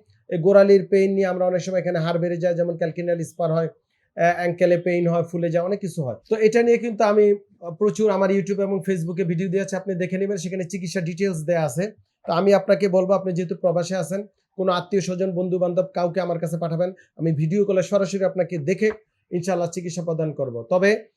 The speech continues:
আপনি যদি সেফটি শু ইউজ করেন, এবং প্রবাসী যারা আছেন, ভাই বোন যারা দেশে বিদেশে, যারা সেফটি শু ইউজ করেন, তারা জুতার মধ্যে ইনসোল ফুল ব্যবহার করিবেন। ইনসোল ফুলটা কি? আমি দেখাচ্ছি। এই যে ইনসোল ফুল,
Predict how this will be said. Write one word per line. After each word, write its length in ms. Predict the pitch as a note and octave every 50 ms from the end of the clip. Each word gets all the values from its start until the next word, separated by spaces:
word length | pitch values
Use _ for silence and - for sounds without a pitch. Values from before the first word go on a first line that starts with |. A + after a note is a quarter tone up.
| _ _ _ -
আপনি 280 | - E3 E3 - G3 F#3
যদি 200 | G3 G3+ G3+ F3+
সেফটি 360 | D#3+ G#3+ G#3 G#3 - G#3+ G3
শু 120 | D#3 F#3+
ইউজ 200 | G3 F3 D#3 -
করেন, 260 | - D#3 B2+ A#2+ B2
এবং 220 | - D#3+ F3 G3 F#3+ F#3+
প্রবাসী 380 | G3 G3 F#3 G3+ - - G#3+
যারা 280 | F#3 F#3 F3+ F3+ F3+ F3+
আছেন, 320 | F3 D#3+ - D#3+ B2+ A#2
ভাই 200 | A#2+ D#3 E3+ F3
বোন 200 | E3 F3+ F3 E3
যারা 260 | D#3 E3+ E3 D#3 C#3
দেশে 360 | C3+ C#3 C3+ D#3 E3 D#3 E3+ F3
বিদেশে, 340 | E3 E3+ E3 D#3 A#2+ C3 - _ _ _ _ _ _ _ _ _ _ _ _ _ _ _ _ _
যারা 220 | - E3 F#3+ G3 F#3+
সেফটি 320 | G3 A3+ G#3+ A3 - A3+
শু 120 | E3+ F#3 A3
ইউজ 200 | G#3 F3+ - -
করেন, 200 | F#3+ E3+ D#3+ D#3+
তারা 240 | F3+ F3+ G3 G3
জুতার 380 | F3+ D#3+ F#3+ F3 - G3+ G3 G3
মধ্যে 440 | G3 F#3+ F#3+ F3+ D#3 F#3+ G3 G3 G3+
ইনসোল 420 | G3 G3 F#3 - G3 G3 F#3+ F3+ -
ফুল 180 | - G3 F#3+ F#3
ব্যবহার 340 | E3 E3+ E3 D#3 E3+ E3+ D#3+
করিবেন। 380 | - E3+ D3+ C#3 B2+ A#2+ G#2+ G2 _ _ _ _ _ _ _ _ _ _ -
ইনসোল 400 | - F#3 F#3+ F3 - G#3+ G#3+ G#3
ফুলটা 320 | D#3+ G3 G#3+ G#3 G3+ G#3+ G3+
কি? 320 | - G#3 A3 A3+ A3 A3+ _ _ _ _ _ _ _ _ _ _ _ -
আমি 160 | E3+ F#3 F#3
দেখাচ্ছি। 640 | E3+ F3+ D#3+ E3 D#3+ E3 - - F#3 G3 A3+ A3 _ _ _ _ _ -
এই 120 | G3+ G#3
যে 100 | G3 B3+
ইনসোল 580 | B3+ A#3+ A3+ A#3 A3+ D#3+ - B3 B3+ B3+ B3 F#3
ফুল, 440 | - G3+ G3 D#3 B2+ A2 G#2 -